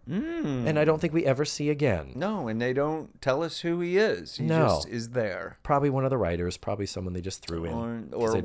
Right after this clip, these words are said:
Speaker 2: want
Speaker 1: of
Speaker 2: to pay
Speaker 1: her
Speaker 2: him.
Speaker 1: hookups.
Speaker 2: What, a Missus Garrett?
Speaker 1: You know.
Speaker 2: Yeah, if, if Tinder was a thing
Speaker 1: Oh.
Speaker 2: in nineteen eighty.
Speaker 1: Yes.
Speaker 2: Yes. Um, so then, uh, Carl comes up to Tootie and says, "Hey,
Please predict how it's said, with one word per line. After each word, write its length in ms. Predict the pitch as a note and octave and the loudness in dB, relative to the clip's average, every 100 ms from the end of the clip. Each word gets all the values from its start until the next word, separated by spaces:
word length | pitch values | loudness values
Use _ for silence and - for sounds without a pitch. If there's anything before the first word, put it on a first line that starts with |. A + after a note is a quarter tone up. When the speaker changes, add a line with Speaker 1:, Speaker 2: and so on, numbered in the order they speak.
| B2+ | 4
Speaker 2:
want 40 | |
Speaker 1:
of 60 | B2+ | 4
Speaker 2:
to 60 | B2 | 4
pay 60 | |
Speaker 1:
her 140 | B2+ A2+ | 4 6
Speaker 2:
him. 60 | |
Speaker 1:
hookups. 640 | B2 A2+ F#2+ G2 - - - | 2 0 -6 -10 -10 0 8
Speaker 2:
What, 180 | B2 B2+ | 8 10
a 320 | B2 A2 G2+ - | 6 4 2 -4
Missus 380 | A#2 - D#3 | -4 -2 -2
Garrett? 480 | - D3 D3+ D#3 D3+ - | 2 6 8 8 6 -2
Speaker 1:
You 60 | G#2+ | -4
know. 540 | A2+ A2+ A2+ A2+ F#2+ - | -2 -2 -2 -4 -6 -10
Speaker 2:
Yeah, 380 | D#2+ D#2 F2+ C#2+ - | -8 -2 0 0 2
if, 260 | A2 - - | 2 2 -4
if 160 | A2+ | -2
Tinder 360 | - D#3+ F#3 A3 | 4 4 6 6
was 220 | G#3 E3 | 8 6
a 60 | B2 | 4
thing 380 | - E2 C#2 D2+ | 4 0 -2 -2
Speaker 1:
Oh. 260 | B2 A2+ | 2 4
Speaker 2:
in 60 | G#2 | 6
nineteen 400 | G#2 A#2 C3 A#2 | 6 4 2 4
eighty. 420 | F#2+ D2+ C#2 C2 E2+ | 4 2 -4 -8 -8
Speaker 1:
Yes. 560 | G2 G2 F2+ E2 - F2+ | -4 -4 -4 -8 -8 -4
Speaker 2:
Yes. 300 | D2 - - - - - - - | -2 -2 -4 -10 -16 -16 -4 6
Um, 360 | C#3 C3+ - - - - - - - - | 8 8 2 -6 -10 -12 -20 -20 -14 -4
so 320 | - E3+ D#3 | 6 10 10
then, 480 | C#3+ D3 C#3+ C#3+ C#3 - _ - | 10 8 6 2 0 -4 _ 4
uh, 300 | B2+ B2 B2 | 8 8 6
Carl 640 | - F3 A3 C#3+ A#2 F3+ - - _ _ - | 4 8 10 12 12 10 2 -18 _ _ -2
comes 260 | D#3 C#3 | 0 4
up 140 | C3+ - | 2 2
to 60 | |
Tootie 280 | C3 D3+ C#3+ | -2 0 2
and 80 | C3 | 0
says, 320 | - A#2 A2 | 2 2 2
"Hey, 440 | - D3 A#2 D#2 | 2 4 6 2